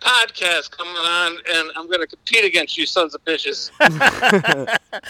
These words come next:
Speaker 2: If you're not doing nothing, come over.
Speaker 1: What time?
Speaker 2: Uh, anytime after six. I'm having some people over. We're gonna watch the U F C fights, play some games.
Speaker 1: After six,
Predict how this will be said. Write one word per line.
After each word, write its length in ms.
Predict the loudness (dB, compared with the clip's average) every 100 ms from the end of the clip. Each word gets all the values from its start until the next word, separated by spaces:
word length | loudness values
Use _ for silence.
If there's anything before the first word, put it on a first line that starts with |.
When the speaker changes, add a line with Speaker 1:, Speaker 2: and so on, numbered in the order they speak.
| -10 -10 -10 -6
Speaker 2:
If 200 | -4 -2
you're 120 | 2
not 200 | 4 4
doing 260 | 2 0 2
nothing, 320 | 2 2 -2
come 180 | -4 -2
over. 340 | -2 -2 -8 -16 -20 -20 _ _ -20 -20 -10
Speaker 1:
What 220 | 0 0
time? 360 | 2 4 4 2 -6 _ -20 -20 _ -6
Speaker 2:
Uh, 360 | 0 4 4 2 -2 _
anytime 500 | -6 -4 -2 0 0
after 280 | -2 -4 -6
six. 560 | -10 -8 -8 -10 -20 -16
I'm 140 | -10 -4
having 360 | -2 -2 -6
some 160 | -8 -12
people 260 | -12 -8 -6
over. 220 | -4 -4
We're 100 | -6
gonna 160 | -6 -2
watch 280 | -2 -2
the 80 | -6
U 80 | -8
F 60 | -8
C 180 | -8 -8
fights, 320 | 0 0 0
play 180 | -2 -2
some 220 | -2 -6
games. 460 | -4 -2 -2 -8 -16 _ -20 _ _ _ _ _ _ -4 2
Speaker 1:
After 380 | 4 2 -2
six, 560 | -4 -2 0 0 -2 -12